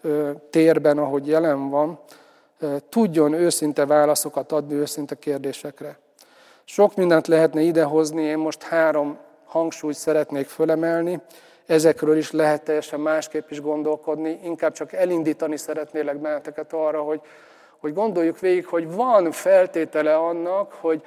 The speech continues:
Jézus minket ma használni tudjon arra, hogy megválaszolja ezeket a kérdéseket. Mi abban hiszünk, hogy Isten mindazt kijelentette az emberiség számára az igében, és ezt támogatja most a valódi jelenlétével a Szentlélek által,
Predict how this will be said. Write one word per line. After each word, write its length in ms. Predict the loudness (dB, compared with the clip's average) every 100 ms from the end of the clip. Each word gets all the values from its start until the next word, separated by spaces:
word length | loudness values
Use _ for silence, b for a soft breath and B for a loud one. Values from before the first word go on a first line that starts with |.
| B B -8
Jézus 560 | -2 0 0 0 -4
minket 520 | -6 -6 -4 -2 -2
ma 120 | -2 -2
használni 640 | 0 -2 -2 0 0 -2
tudjon 380 | -6 -4 -2 -2
arra, 340 | 2 4 4
hogy 120 | 2
megválaszolja 960 | 2 0 2 2 2 0 -2 -2 -2 0
ezeket 360 | -4 -6 -10
a 40 | -12
kérdéseket. 640 | -12 -12 -12 -18 -20 -20 _ _ _ _ _ _ _ _ _ _
Mi 140 | -6 2
abban 440 | 4 4 4 2
hiszünk, 580 | 4 2 2 0 0 0
hogy 260 | 2 2 B B B
Isten 480 | -4 -2 0 0 2
mindazt 460 | 2 4 6 4
kijelentette 840 | 2 2 4 4 2 0 0 0
az 140 | 0 0
emberiség 680 | -2 2 4 2 0 -6 -6
számára 680 | -4 0 0 2 0 2
az 160 | -2 -4
igében, 840 | -8 -2 2 2 4 4 2 -8 -20 b b b b b
és 220 | -4 0
ezt 180 | 0 4
támogatja 680 | 6 6 6 4 4 4
most 300 | 2 2 0
a 80 | -2
valódi 540 | 4 6 8 6 4 4
jelenlétével 840 | 6 6 4 0 -2 -2 0 0
a 60 |
Szentlélek 600 | 2 2 2 2 0 0
által, 720 | 0 2 2 0 0 0 -2